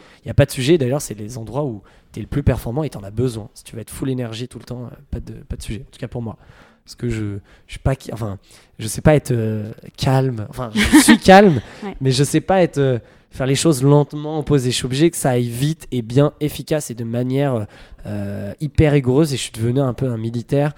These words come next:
Speaker 1: euh, mais j'adore ça. Et en fait, plus tu deviens, plus tu l'es, et, et ça te permet d'être encore plus performant. Euh, donc, euh, donc la journée, on doit être en, en forme. Donc ce que je fais plus, c'est que je, je fais plus de soirée en semaine. <laughs>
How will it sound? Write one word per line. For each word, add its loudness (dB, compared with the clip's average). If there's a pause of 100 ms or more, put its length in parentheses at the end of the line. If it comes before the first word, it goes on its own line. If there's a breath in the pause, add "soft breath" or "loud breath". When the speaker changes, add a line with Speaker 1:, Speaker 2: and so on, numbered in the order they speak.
(340 loud breath)
Speaker 1:
euh, -8
mais -8
j'adore -2
ça. -2
Et -4
en -8
fait, -6
plus -10
tu -10
deviens, -2
plus -12
tu -10
l'es, -2
et, -8 (260)
et -18
ça -16
te -18
permet -10
d'être -10
encore -8
plus -12
performant. -10 (480 loud breath)
Euh, -14
donc, -6
euh, -8 (440)
donc -12
la -6
journée, -6
on -8
doit -4
être -14
en, -14 (200)
en -20
forme. -14 (160)
Donc -8
ce -12
que 4
je -4
fais 2
plus, -4
c'est -6
que -10
je, -6 (320 loud breath)
je -14
fais -8
plus -16
de -14
soirée -6
en -8
semaine. -8
<laughs> -8